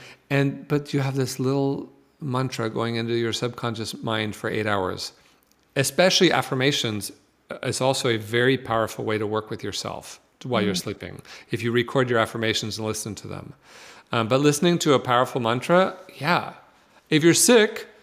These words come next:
Speaker 1: listen to a mantra for healing. If you need money, listen to a mantra for wealth,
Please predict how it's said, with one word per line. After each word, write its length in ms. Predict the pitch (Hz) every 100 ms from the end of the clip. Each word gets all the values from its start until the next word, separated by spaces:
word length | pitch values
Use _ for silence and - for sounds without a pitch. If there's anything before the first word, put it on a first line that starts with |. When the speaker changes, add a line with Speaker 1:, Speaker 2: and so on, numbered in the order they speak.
| _ _
Speaker 1:
listen 280 | 143 143 165
to 100 | 151
a 40 | 156
mantra 300 | 143 143 143
for 120 | 147
healing. 460 | 156 185 101 - - - - - -
If 260 | 139 139
you 80 | 147
need 180 | 143 139
money, 300 | 156 165 151
listen 300 | 135 127 135
to 120 | 143
a 40 | 139
mantra 280 | 127 123
for 160 | 120 123
wealth, 480 | 135 175 - -